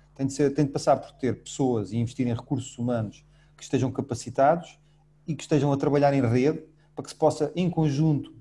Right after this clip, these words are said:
aprender quais é que são as melhores maneiras de lidar com realidades que são diferenciadas, porque ensinar a pedalar uma turma do primeiro ciclo em Cantanhede seguramente é diferente de ensinar uma turma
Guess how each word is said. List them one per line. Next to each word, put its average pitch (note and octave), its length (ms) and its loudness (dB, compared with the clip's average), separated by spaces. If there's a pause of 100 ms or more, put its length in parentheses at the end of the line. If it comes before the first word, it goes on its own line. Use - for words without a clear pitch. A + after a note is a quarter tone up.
aprender C3 720 2 (280)
quais E3+ 260 6
é E3 60 2
que - 80 -4
são D3 120 -2
as C3 100 0
melhores C#3 300 2
maneiras C3 380 0
de A#2+ 80 -4
lidar A#2+ 480 4
com C#3 360 0
realidades D3+ 560 6
que - 60 -12
são F3 100 2
diferenciadas, C#3 880 2 (320)
porque - 200 -4
ensinar C#3+ 680 2 (260)
a C3 80 -4
pedalar C#3 440 6
uma B2+ 180 0
turma C3+ 320 0
do A#2+ 100 -2
primeiro B2 260 0
ciclo C3+ 280 -4
em B2 100 0
Cantanhede C#3 680 2
seguramente B2 460 -2
é A#2 40 0
diferente A#2 540 -4
de A#2 80 -4
ensinar A#2 380 -2
uma A2+ 160 -2
turma A#2 380 -6